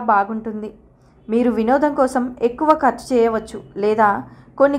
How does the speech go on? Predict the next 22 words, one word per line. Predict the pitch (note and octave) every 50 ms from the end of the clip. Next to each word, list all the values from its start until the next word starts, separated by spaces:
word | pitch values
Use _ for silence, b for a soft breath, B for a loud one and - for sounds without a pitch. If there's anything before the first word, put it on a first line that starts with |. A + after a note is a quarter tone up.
| A3+
గృహోపకరణాలను | A#3 B3 B3 B3 D#4 E4+ E4+ E4 D#4+ D#4+ D4 C4+ B3+ B3+ B3 B3+ B3 A#3+ A#3+ A#3 A3+ A#3 A#3+ A#3
కొనుగోలు | - A3 G#3+ A3 A3 A#3 A#3 A#3 A#3 B3
చేయవచ్చు. | A#3+ G#3 G#3+ G#3 G#3+ G#3+ - - A3 - - - - - - - _ - _ - - - G3+ G#3+
ఆస్తులపై | B3 B3 - D4 C#4 C4+ C4+ B3+ B3+ C#4 B3+ -
పెట్టుబడి | B3+ A3+ A3+ B3+ B3 C4 C4 C4 C4
పెట్టడానికి | B3 A3+ A3+ A#3+ A3+ A#3 A3+ A3+ A3+ A3 A3+ A3 G#3+ A3 A3+ - - - A#3
ఇది | G#3+ A#3+ A#3+ -
సరైన | B3 G#3+ G3+ A3 A#3+ C4+ C#4 -
సమయం | A#3+ A3 G#3+ G#3+ G#3+ A#3 A#3+ -
కాదు. | A#3 G#3 G3+ G3 A3 A3 - - - b b b b b b b b b b b - A3+ A#3
ఆరోగ్యపరంగా | C4 D4 F4 D4 D#4+ E4+ E4 D#4 C#4 C4+ C4 B3+ B3 A#3 A#3 - - -
సాధారణంగా | A3+ G#3 G3+ G#3 A#3 A#3+ A#3 A#3+ B3 A#3+ A#3+ B3 A#3 A3+ G#3+
ఉంటుంది. | A3 A3 A3+ G#3+ G#3+ G#3 G3+ - - - - B B B B B B B B B - -
పనిభారం, | A#3 A#3 B3 C#4 B3 C4+ C4+ C4+ C4+ C#4 C#4 C4 - - - A3
ఒత్తిడి | A3 A3 C#4 C4 C4+ B3+ C4
కారణంగా | A#3 A#3 A#3 A#3 A#3 A#3 A#3 A#3 A#3 A3+ A3 A#3+ B3+ B3+ A#3 A3+
మీకు | A#3+ A#3 A#3 B3+ A#3+ G#3+ G#3
రక్తం, | G#3+ - - - C#4+ D4 E4 F#4 - - - -
కడుపు | A#3+ A#3 A#3+ C4 B3+ D4 D4 D4 C4+
లేదా | B3 A#3 A3+ A#3 A#3 B3 B3 -
ఛాతీకి | - - G#3 G#3+ C#4 C4 - B3+ -
సంబంధించిన | A#3+ A#3 A3+ A3+ A3+ A3+ A3+ A3+ B3 A#3+